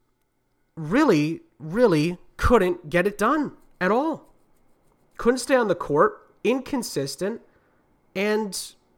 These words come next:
we tried to give him time. It didn't happen. He got benched and then couldn't get back on the floor.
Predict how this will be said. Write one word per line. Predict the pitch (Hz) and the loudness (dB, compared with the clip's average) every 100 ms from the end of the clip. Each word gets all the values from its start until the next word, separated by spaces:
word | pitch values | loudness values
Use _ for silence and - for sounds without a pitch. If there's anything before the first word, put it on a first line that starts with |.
| _ _ - | _ _ -6
we | 185 | -2
tried | - 214 | 2 4
to | 214 | 4
give | 220 214 | 2 2
him | 196 | 0
time. | - 175 185 208 | 0 4 6 4
It | 170 - | 0 -2
didn't | 190 202 | -2 -2
happen. | 165 160 156 190 220 - _ _ _ _ _ _ _ _ _ _ _ _ _ _ _ _ _ _ _ _ _ - | 2 2 2 -2 -4 -10 _ _ _ _ _ _ _ _ _ _ _ _ _ _ _ _ _ _ _ _ _ -6
He | 185 | 0
got | 196 180 127 - | 2 0 -4 -2
benched | 139 175 240 - - - - _ _ _ _ _ _ _ _ _ _ _ | 0 0 -2 -8 -12 -16 -20 _ _ _ _ _ _ _ _ _ _ _
and | 190 196 | -4 -2
then | 208 202 | -2 2
couldn't | 226 226 | 2 2
get | 214 220 | 0 0
back | 220 208 | -2 0
on | 220 214 | -2 -2
the | |
floor. | 202 220 254 262 180 | -6 -4 -4 -4 -10